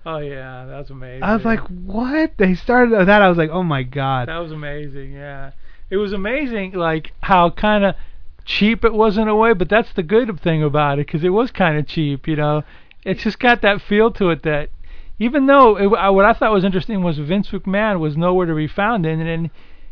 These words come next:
Speaker 1: he was always do-, when I remember watching, like, um, Wrestling from New York when we
Speaker 2: Oh.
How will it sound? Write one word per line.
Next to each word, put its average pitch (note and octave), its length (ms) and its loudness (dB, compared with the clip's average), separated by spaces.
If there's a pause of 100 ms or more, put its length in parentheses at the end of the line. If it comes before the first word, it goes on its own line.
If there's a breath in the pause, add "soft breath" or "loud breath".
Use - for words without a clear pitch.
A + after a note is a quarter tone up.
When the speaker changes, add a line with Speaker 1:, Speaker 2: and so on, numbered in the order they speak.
(120)
Speaker 1:
he B3+ 220 2
was C4+ 160 6
always G#3 360 6
do-, F3+ 220 0
when F3+ 160 0
I F#3+ 100 0
remember B3 320 2
watching, F#3+ 500 2
like, E3+ 320 -4
um, D3 500 -2
Wrestling F3+ 380 -4
from E3 440 -6
New E3 120 -4
York E3 360 0
when E3 80 2
we D#3+ 80 2
Speaker 2:
Oh. - 20 2